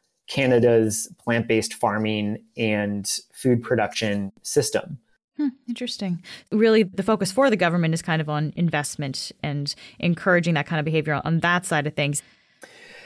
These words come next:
Speaker 1: I, I think that's right. Um, it can ruffle feathers. You know, across Europe, whenever policymakers have stuck their neck out on this issue,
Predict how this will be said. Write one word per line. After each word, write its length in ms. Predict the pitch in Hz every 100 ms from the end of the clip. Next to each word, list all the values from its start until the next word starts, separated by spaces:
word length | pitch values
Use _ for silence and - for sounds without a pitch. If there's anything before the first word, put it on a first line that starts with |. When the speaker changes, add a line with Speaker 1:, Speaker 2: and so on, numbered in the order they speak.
| -
Speaker 1:
I, 240 | - 208 226
I 100 | 214
think 220 | 220 226
that's 240 | 214 -
right. 320 | 156 143 190 -
Um, 380 | 151 147 143 190
it 140 | 175
can 100 | 202
ruffle 260 | 170 165 170
feathers. 600 | 160 165 139 - - -
You 60 | 143
know, 100 | 147
across 960 | 147 - - 165 160 170 - - - - _ -
Europe, 540 | 135 147 160 110 -
whenever 500 | - 139 131 131 131
policymakers 880 | 127 - 123 131 - 127 117 117 110
have 120 | 120
stuck 340 | - - 120 110 - -
their 140 | 117
neck 240 | 120 240 254
out 160 | 143
on 140 | 131 120
this 180 | 117 127
issue, 500 | 117 127 117 117